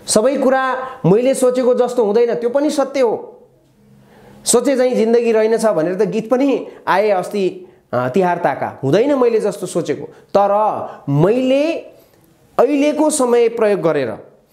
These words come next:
मसँग भएका रिसोर्सहरू, मसँग भएका खुबीहरू, मसँग भएका तागतहरू, मसँग भएका इनर्जीहरू अहिले प्रयोग गरेर मैले भविष्यको निम्ति पोजिटिभली, एकदम सकारात्मक हिसाबले कति कन्ट्रिब्युट गर्न सक्छु, कति काम गर्न सक्दछु,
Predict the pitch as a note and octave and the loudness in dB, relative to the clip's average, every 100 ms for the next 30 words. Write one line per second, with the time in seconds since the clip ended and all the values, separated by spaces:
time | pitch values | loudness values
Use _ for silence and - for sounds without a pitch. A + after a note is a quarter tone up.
0 | - D3 G#3+ A#3+ B3+ B3+ D#3 B2+ C#3+ F3 | -6 0 2 2 0 0 -2 0 0 0
1 | F#3 G3+ A#3 B3+ B3 - _ _ _ _ | -2 -2 -2 -6 -10 -20 _ _ _ _
2 | _ _ _ - B2+ F3+ F3+ A#3 A3 D3+ | _ _ _ -2 2 2 2 0 2 0
3 | D3 C3+ G3 A3 A3+ D#3+ D3+ E3 G3+ G3+ | 0 0 0 0 0 0 0 0 -4 -6
4 | - F#3+ A#3 E3 E3 F#3+ A3 A3 E3+ E3 | -6 0 0 0 -2 -2 -2 0 0 0
5 | G#3 - F3+ F3+ G3+ G#3+ D#3 D3+ - - | 0 -4 -2 -2 -2 -2 0 -2 -4 -12
6 | - D#3+ F#3+ A3+ A#3 D#3+ E3+ G3 F#3 G3 | -4 -2 0 2 2 0 0 0 0 0
7 | G#3+ G#3 A3+ F#3 D#3+ G#3+ A3 D#3+ G3 G3+ | 0 0 -2 -2 0 -2 -2 0 0 0
8 | A3 A3+ A3+ E3+ F#3 D#3 D3+ D#3 C#3+ A3+ | 0 0 -2 -2 0 0 0 2 2 0
9 | - - - C#3 D#3 F#3 G3+ B3 C#3+ B2+ | -2 -12 -6 0 2 2 2 0 -2 -2
10 | D3+ F#3+ F#3 E3+ D#3 F3 F3 A#3 B3+ - | -2 0 0 0 2 0 0 -2 -4 0
11 | F#3+ F#3+ G#3 G#3 E3+ D3+ A2 - - _ | 0 2 0 0 0 0 -2 -8 -20 _
12 | _ _ _ _ _ _ - - - F#3 | _ _ _ _ _ _ -20 -2 0 2
13 | A3+ G#3 G#3 G#3 A3 A3+ A#3 A#3 F3+ E3 | 0 2 0 0 0 -2 0 0 0 0
14 | F3+ A3 A3+ A#3 B3+ D#4+ D#4 A#3 G3+ F#3+ | 0 0 0 -2 0 0 2 0 0 0
15 | G3+ E3+ F#3 F#3 F#3 F3+ D3+ - A3+ A3+ | 0 0 0 0 -4 -2 -6 -2 -4 0
16 | D4 D4 G#3+ G#3+ G3 F#3+ F#3 F3+ - E3 | 0 0 -2 0 0 -2 -2 -4 -4 -4
17 | C#3 | -4